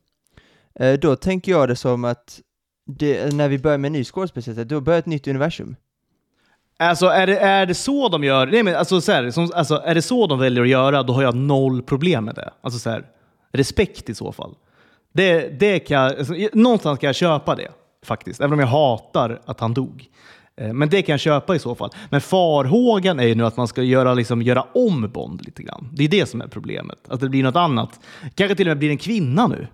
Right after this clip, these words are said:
Speaker 2: Eh, liksom, sådär. Och då, och, och så här, det funkar inte.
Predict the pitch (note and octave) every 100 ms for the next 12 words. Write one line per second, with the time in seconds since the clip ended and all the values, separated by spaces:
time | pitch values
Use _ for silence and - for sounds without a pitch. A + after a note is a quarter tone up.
0 | _ - - G#2 G2+ G2+ A#2 - - _
1 | - A#2+ - - _ - E3+ D#3+ F3 F3
2 | C#3+ F3+ D#3 C3 A#2 _ _ _ _ _
3 | - B3 F3 A#3 G3 A2+ C4+ G3 -